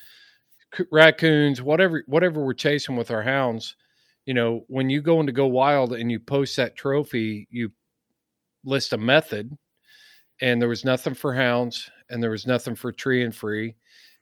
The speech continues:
And it was as simple as sending an email or sending a direct message to one of the founders and saying, "Hey, this is an issue for houndsmen. We're not killing everything we tree. And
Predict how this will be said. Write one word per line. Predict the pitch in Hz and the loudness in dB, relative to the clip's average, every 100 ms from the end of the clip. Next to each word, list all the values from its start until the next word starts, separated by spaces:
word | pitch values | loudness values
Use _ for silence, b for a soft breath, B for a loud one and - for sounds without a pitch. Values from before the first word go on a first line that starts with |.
| - | 0
And | 147 | 0
it | 143 | 2
was | 147 131 | 0 0
as | 131 | -2
simple | - 160 175 - 190 165 - | 0 2 2 2 -2 -2 -2
as | 120 120 120 113 - - - | 0 0 0 -2 -8 -10 -8
sending | - 147 160 156 143 | -2 0 0 0 0
an | 127 | 0
email | 139 131 113 101 107 - _ - | 0 0 0 0 -4 -8 _ -6
or | 120 | -4
sending | - 135 131 120 | 0 2 2 0
a | |
direct | 107 113 131 127 | 0 2 2 2
message | 135 135 - 113 - | 0 -2 -2 -10 -12
to | 113 | -6
one | 120 | -4
of | 123 | -4
the | 101 | -4
founders | 131 127 123 107 - - B B B | -2 -2 -2 -6 -12 -20 B B B
and | 113 | -4
saying, | - 135 | 0 0
"Hey, | 127 165 | 2 0
this | 143 - 123 | 0 -4 -4
is | 113 | -4
an | 127 | -2
issue | 135 - 120 | -2 -4 -6
for | - | -4
houndsmen. | 113 143 160 - 117 110 _ B B B B - | -2 0 -2 -4 -4 -6 _ B B B B -6
We're | 139 | 2
not | 190 214 | 2 2
killing | - 180 180 139 | 2 2 2 2
everything | 131 120 - 123 | 2 0 0 -2
we | 107 | -2
tree. | - 151 160 139 139 _ _ _ b _ - | -4 -2 0 -2 -6 _ _ _ b _ -2
And | 131 120 117 | 2 4 2